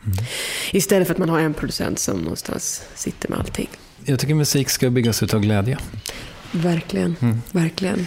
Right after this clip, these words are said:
Speaker 1: Ska du f-, eh, presentera vårt sällskap?
Speaker 2: Ja, jag har då min lilla vovve här som heter Lilleman.
Speaker 1: Ja.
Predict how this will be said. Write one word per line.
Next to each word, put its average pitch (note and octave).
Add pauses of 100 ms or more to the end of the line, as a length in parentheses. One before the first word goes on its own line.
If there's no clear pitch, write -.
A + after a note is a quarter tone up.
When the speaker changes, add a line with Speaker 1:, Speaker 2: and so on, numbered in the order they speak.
Speaker 1:
Ska -
du D3+
f-, C#3+
eh, C#3+ (220)
presentera D#3
vårt B2
sällskap? - (540)
Speaker 2:
Ja, A#3
jag B3+
har G#3+
då E3+
min F#3
lilla F3 (120)
vovve F3+
här C4 (380)
som F3
heter E3+
Lilleman. F3+ (180)
Speaker 1:
Ja. C3